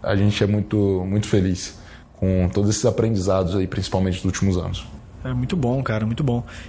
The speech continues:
Speaker 2: E até falando assim de, de performance, né, de liderança, a gente tem dois patrocinadores aqui do, do podcast, né? Um deles é a Goldrat Consulting, não sei se você já conhece, conheceu a Goldrat,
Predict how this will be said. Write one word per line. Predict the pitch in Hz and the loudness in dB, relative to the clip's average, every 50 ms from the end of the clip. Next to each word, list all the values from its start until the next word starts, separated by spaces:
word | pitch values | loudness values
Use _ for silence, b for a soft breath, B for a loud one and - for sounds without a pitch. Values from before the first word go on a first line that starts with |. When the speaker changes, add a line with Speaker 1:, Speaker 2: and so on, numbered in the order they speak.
| B - | B -2
Speaker 2:
E | 139 | -2
até | 143 135 135 143 165 180 156 143 | -2 0 2 2 2 2 0 -2
falando | - - 139 131 127 131 131 | -2 -2 -2 0 2 2 2
assim | 123 - - 135 127 123 120 113 110 | 2 0 0 0 -2 -2 -2 -4 -6
de, | 110 113 113 113 107 101 95 - - - - - - - - - - | -6 -8 -8 -8 -8 -8 -8 -10 -12 -14 -16 -18 -14 -12 -12 -10 -6
de | 135 143 151 | -6 -6 0
performance, | - 135 123 - - - 120 123 135 139 127 123 117 - | 0 0 0 0 -2 -2 0 2 2 2 0 0 -2 0
né, | 131 120 | -2 -2
de | 117 110 123 | 0 0 0
liderança, | 123 123 120 120 113 120 139 151 143 - 135 123 - - - | 0 2 2 2 2 2 2 0 0 -2 -4 -6 -8 -6 -4
a | 127 | -2
gente | 117 131 131 - - | -2 -2 -2 -2 -2
tem | 151 131 131 | 0 0 2
dois | 123 127 143 143 | 2 0 0 0
patrocinadores | - 143 135 147 139 - - 131 123 117 113 117 120 117 113 107 110 | -2 -2 -2 -2 -2 -2 -2 -2 -2 -2 0 0 0 -2 -2 -4 -4
aqui | 107 - - 120 | -6 -4 -4 -4
do, | 113 110 107 107 107 - B B B B B B B B B B B - - - - | -2 -2 -4 -4 -4 -8 B B B B B B B B B B B -20 -20 -18 -12
do | - 120 117 110 110 104 | -6 -4 -2 -2 -2 -2
podcast, | 104 - 117 113 110 110 - 113 117 139 147 - - - - - - | -2 -2 -2 -2 -2 -2 0 2 2 2 2 0 -4 -6 -6 -6 -6
né? | 120 117 - - | -6 -6 -6 -6
Um | - 123 127 | -4 -4 -2
deles | 120 123 123 123 127 120 107 | 0 2 2 2 0 -2 -2
é | 123 117 117 | 0 0 2
a | 110 107 107 | 2 0 0
Goldrat | 113 110 107 120 123 131 127 - 120 117 113 110 - - | -2 -4 -2 -2 -2 0 0 0 0 2 2 0 -2 -4
Consulting, | - 123 117 113 - - 127 123 139 - - 180 165 - | -4 -2 -2 0 0 0 0 0 -2 -2 -4 -6 -6 -4
não | 135 123 117 | -4 -2 -2
sei | - 123 120 | 0 0 0
se | - | 0
você | 131 | 0
já | 120 123 113 | 0 -2 -2
conhece, | - 120 117 110 110 113 110 - - | -2 -2 -2 -2 -2 -2 -2 -4 -4
conheceu | - 120 113 - - - 120 110 | -4 -2 -2 -2 -2 -2 -2 -2
a | |
Goldrat, | 113 110 117 123 127 143 139 135 - - | 0 -2 -2 -2 0 0 0 0 -2 -6